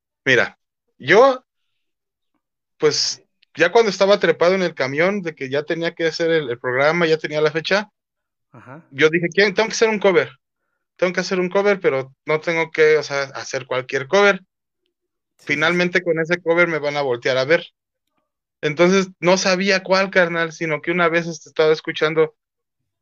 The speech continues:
Speaker 1: a La Corroscada, y de La Corroscada me llevó hasta Cortatu, la lista de reproducción de YouTube,
Speaker 2: Ok.
Speaker 1: y, eh, escuché Sarri Sarri, ¿no?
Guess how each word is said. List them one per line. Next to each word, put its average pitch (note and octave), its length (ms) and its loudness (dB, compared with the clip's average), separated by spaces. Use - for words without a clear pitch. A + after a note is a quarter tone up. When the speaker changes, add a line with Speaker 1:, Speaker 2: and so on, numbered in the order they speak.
Speaker 1:
a C3+ 100 2
La C#3 160 0
Corroscada, F#3 580 2
y G#3 40 4
de F3+ 120 2
La C#3+ 160 2
Corroscada E3 500 0
me D3 140 -6
llevó C3 220 -2
hasta D#3 200 -2
Cortatu, D3 560 -6
la A#2 180 -2
lista C3 320 -2
de C#3 80 -2
reproducción A#2+ 560 -6
de D3 100 -4
YouTube, G3+ 400 -2
Speaker 2:
Ok. B2+ 200 -8
Speaker 1:
y, C3 300 0
eh, C#3 140 0
escuché D3+ 400 -4
Sarri F#3+ 260 0
Sarri, A#3 340 2
¿no? B3 280 -2